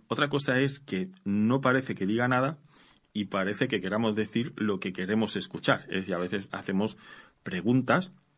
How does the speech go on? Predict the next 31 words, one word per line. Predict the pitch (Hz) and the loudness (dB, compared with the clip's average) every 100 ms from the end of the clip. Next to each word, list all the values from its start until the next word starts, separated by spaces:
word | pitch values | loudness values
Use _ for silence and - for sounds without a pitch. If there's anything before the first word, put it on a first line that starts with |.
| _ _ _ - - | _ _ _ -16 -6
y | 101 | -4
queremos | 95 104 110 - - - | 0 0 -2 -6 -18 -6
tener | 101 104 107 | -2 0 0
esas, | 104 95 92 - | -2 -6 -6 -10
esas | 92 - 92 | -8 -4 -4
respuestas. | 90 - 87 - 92 - _ - - - - - - - - _ - - - _ _ _ - | -4 -6 -10 -10 -14 -14 _ -20 -20 -18 -18 -18 -20 -20 -20 _ -20 -20 -20 _ _ _ -2
¿Qué | 151 | 0
son | 147 156 156 - - | 2 2 0 -4 -2
esas, | 139 143 147 143 - - - | 0 2 4 2 0 -8 -4
esas | 123 - 123 | -2 0 -2
sombras | - 139 143 143 | 2 4 4 2
que | 120 | 0
pueden | 104 120 107 98 | 0 2 2 2
ser? | - 107 82 - - - - 107 | 2 0 -2 -10 -20 -18 -14 -10
Veréis, | 110 110 113 95 - - - | -2 2 2 0 -8 -16 -6
eh, | 110 | -4
cuando | 98 107 110 107 107 | -2 0 2 2 2
entramos | 107 104 123 151 156 143 | 2 0 0 0 0 0
en | 147 123 | 0 2
el, | 110 104 95 92 - - - | 2 2 0 -2 -8 -20 -6
en | 107 98 | -2 0
el | 92 | 0
sanatorio | 107 101 92 135 117 | 0 0 2 2 4
la | 107 95 | 4 2
primera | 92 98 113 104 | 0 0 2 4
vez, | 107 110 - _ - | 2 0 -6 _ -12
es | 110 | -6
probable | - 123 107 113 123 | 0 4 4 4 2
que | 107 | 0
las | 82 | -2
sombras, | - 117 107 92 | 0 2 2 -2